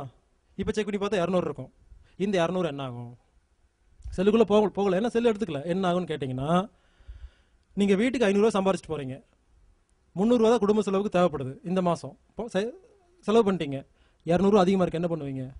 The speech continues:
சரி, நாம கஷ்ட-, நாம வந்து சம்பாரிச்ச இருநூறு ரூபா அதிகமா வந்துருச்சு, வேண்டாம்னு கிழிச்சு எனக்கே குப்பையில போட்டிருக்கோமா? கஷ்டப்பட்டு சம்பாரிச்சது என்ன பண்ணுவோம்? இருநூறு ரூபாயை பத்து பத்து ரூபா நோர-, நோட்டா இருந்துச்சுன்னா ரெண்டு இருநூறு ரூபா நோட்டா மாத்தி நம்ம பீரோல கொண்டு சேமிச்சு வைப்போம். அந்த மாதிரி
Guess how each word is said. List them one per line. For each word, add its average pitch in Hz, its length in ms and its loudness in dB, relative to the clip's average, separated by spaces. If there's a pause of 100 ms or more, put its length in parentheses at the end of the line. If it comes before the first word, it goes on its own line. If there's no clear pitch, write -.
(560)
சரி, 180 380 2 (220)
நாம 160 180 -2
கஷ்ட-, 156 280 -8
நாம 165 260 -2
வந்து 196 180 -2
சம்பாரிச்ச 185 300 0
இருநூறு 160 100 -4
ரூபா 170 140 -2
அதிகமா 175 240 -2
வந்துருச்சு, 160 320 -8 (320)
வேண்டாம்னு 180 300 -2
கிழிச்சு 202 220 -2
எனக்கே 185 260 -2
குப்பையில 185 160 0
போட்டிருக்கோமா? 143 440 -6 (600)
கஷ்டப்பட்டு 220 520 -2
சம்பாரிச்சது 175 380 0
என்ன 220 60 2
பண்ணுவோம்? 185 400 0 (640)
இருநூறு 185 400 2
ரூபாயை 175 260 2
பத்து 185 240 -2
பத்து 196 160 0
ரூபா 190 180 6
நோர-, 185 180 6
நோட்டா 175 260 4
இருந்துச்சுன்னா 156 460 -2
ரெண்டு 208 300 2
இருநூறு 190 380 0
ரூபா 160 120 -2
நோட்டா 165 220 -2
மாத்தி 156 300 -6
நம்ம 180 300 -4
பீரோல 196 220 2
கொண்டு 175 260 -2
சேமிச்சு 247 260 0
வைப்போம். 143 280 -10 (760)
அந்த 185 280 4
மாதிரி 208 500 2